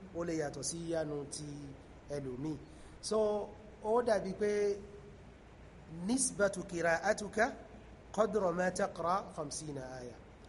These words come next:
Ẹni pé gẹ́gẹ́ bó ti ń ka kéwòn, àsìkò tó fi ka fifty ayas. Bóyá ti tèmi lè rọra, so, kò mí ni pé ó lè jẹ́ dot gẹ́gẹ́ bí aago.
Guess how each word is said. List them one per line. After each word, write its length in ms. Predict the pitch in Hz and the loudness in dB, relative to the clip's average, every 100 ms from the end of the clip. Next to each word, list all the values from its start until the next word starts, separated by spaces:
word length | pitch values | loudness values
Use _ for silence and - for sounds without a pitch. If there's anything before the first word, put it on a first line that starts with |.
| - - | -20 -6
Ẹni 220 | 180 196 | 2 2
pé 160 | 196 214 220 - 180 | 6 6 4 0 2
gẹ́gẹ́ 280 | 240 240 | 6 6
bó 140 | 240 226 208 | 6 6 6
ti 100 | 202 | 4
ń 80 | 196 | 2
ka 100 | 180 175 | 2 2
kéwòn, 320 | 208 185 151 139 - - - | 4 2 2 -4 -12 -16 -8
àsìkò 360 | 156 175 170 165 | -4 -2 -4 0
tó 120 | 214 | 2
fi 140 | 226 175 | 2 0
ka 200 | 151 165 160 156 - - - - - - | 0 0 2 -2 -6 -16 -18 -20 -20 -16
fifty 560 | - 185 - - 185 180 175 180 - - - - - | -8 -6 -6 -8 -6 -6 -10 -14 -16 -16 -16 -16 -14
ayas. 460 | - 143 135 127 - - - - - - - - - - - - - | -4 -2 -2 -4 -8 -10 -12 -16 -20 -18 -18 -18 -18 -18 -18 -20 -6
Bóyá 220 | 185 277 285 | 0 4 4
ti 100 | 262 | 4
tèmi 260 | 240 202 226 | 4 4 4
lè 140 | 220 208 | 4 4
rọra, 300 | 202 196 190 180 180 180 - - - - - - | 6 6 6 4 2 -2 -10 -16 -16 -16 -16 -18
so, 200 | - - 190 180 180 | -8 -2 2 2 0
kò 100 | 180 | -2
mí 160 | 175 233 | 0 0
ni 120 | 220 185 | 0 2
pé 140 | 202 | 6
ó 140 | 202 196 | 6 6
lè 140 | 190 | 0
jẹ́ 220 | 156 202 202 - | 2 2 2 0
dot 260 | - 214 - - - - - - - - - - - | 4 4 4 -2 -4 -10 -18 -18 -20 -18 -18 -18 -8
gẹ́gẹ́ 280 | 175 170 180 | -4 0 2
bí 100 | 175 | 4
aago. 400 | 160 156 139 160 | 4 2 2 0